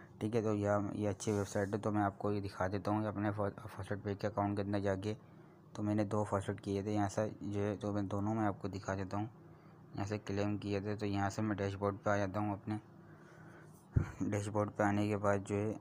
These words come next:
यहाँ पर जाके मैं ये दिखा देता हूँ। ये देखें, मैंने दोस्तों दो फर्स्ट एड पे क्लेम किए हैं लाइट कॉइन के जो हैं, एक सौ उनतालीस, अब बारह तारीख है, देखें आज की। ये इंस्टेंट ही मेरे पास एलटीसी के मेरे को उन्होंने अकाउंट में मेरे सेंड कर दिए हैं। ठीक है दोस्तों, ये मेरे लाइट कॉइन के अंदर यहाँ पर आ,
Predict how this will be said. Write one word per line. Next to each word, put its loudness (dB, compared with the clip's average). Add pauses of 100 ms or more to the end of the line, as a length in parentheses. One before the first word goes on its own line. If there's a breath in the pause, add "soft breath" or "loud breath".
(160)
यहाँ 2
पर 4
जाके 2
मैं 2
ये 2
दिखा 0
देता 0
हूँ। 2
ये 2
देखें, -2
मैंने 2
दोस्तों 0
दो 0
फर्स्ट -2
एड 0
पे -2
क्लेम 2
किए 0
हैं 2
लाइट 2
कॉइन 2
के 0
जो 0
हैं, 2
एक -2
सौ 0
उनतालीस, 2 (100)
अब -2
बारह 2
तारीख 2
है, 0
देखें 0
आज -2
की। -6 (640 loud breath)
ये 0
इंस्टेंट 2
ही 4
मेरे 2
पास 4
एलटीसी 0
के 0 (120)
मेरे 2
को -2
उन्होंने 4
अकाउंट 2
में 2
मेरे 0
सेंड 0
कर 0
दिए -4
हैं। -4 (580 loud breath)
ठीक -6
है -2
दोस्तों, 0
ये 2
मेरे 2
लाइट 4
कॉइन 4
के 2
अंदर 0
यहाँ 4
पर 2
आ, 2